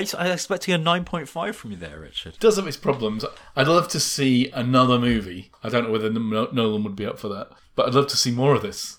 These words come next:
Speaker 1: Well, exhausting to make, I imagine.
Speaker 2: I'm sure it was, yeah, I'm sure it was.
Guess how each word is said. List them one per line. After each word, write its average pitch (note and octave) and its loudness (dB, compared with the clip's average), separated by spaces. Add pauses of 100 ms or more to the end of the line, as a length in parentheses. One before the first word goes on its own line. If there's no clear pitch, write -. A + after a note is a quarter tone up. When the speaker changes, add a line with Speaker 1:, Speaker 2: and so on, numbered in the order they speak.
(120)
Speaker 1:
Well, B2+ -4
exhausting C3 0
to B2 0
make, B2 2
I G2+ 2
imagine. A2+ 4
Speaker 2:
I'm A#2 -6
sure B2 2
it G#2+ -4
was, G#2+ -6
yeah, G2+ -12
I'm - -20
sure G#2+ -10
it - -14
was. - -18